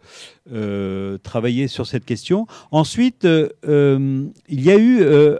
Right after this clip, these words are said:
un, un programme, euh, organisé par l'Institut de recherche pour le développement français, euh, avec, euh,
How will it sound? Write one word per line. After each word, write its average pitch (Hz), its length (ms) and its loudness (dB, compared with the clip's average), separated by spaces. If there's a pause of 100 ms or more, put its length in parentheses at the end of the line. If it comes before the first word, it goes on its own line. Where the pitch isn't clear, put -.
un, 143 280 -4
un 135 140 0
programme, 170 600 0
euh, 131 460 -4
organisé 147 540 0
par 139 140 0
l'Institut 147 380 -6
de 165 60 -2
recherche 151 340 -2
pour 143 120 0
le 123 60 -2
développement 131 640 -2 (320)
français, 143 560 -6 (520)
euh, 120 260 -6 (100)
avec, 147 540 -4
euh, 127 720 0